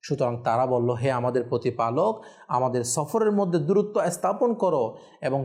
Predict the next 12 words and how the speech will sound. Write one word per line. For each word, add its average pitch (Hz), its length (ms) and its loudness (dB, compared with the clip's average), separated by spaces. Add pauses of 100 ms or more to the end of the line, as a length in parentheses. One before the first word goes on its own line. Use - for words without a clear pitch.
তারা 127 220 2
নিজেরাই 131 500 0
নিজেদের 123 520 -2
ক্ষতি 139 260 -2
করেছে, 117 640 -4 (260)
ফলে 135 200 0
আমি 120 180 -2
তাদেরকে 120 580 -4
কাহিনীতে 139 840 0 (360)
পরিণত 131 380 0
করে 113 220 -6
দিয়েছি 110 460 -8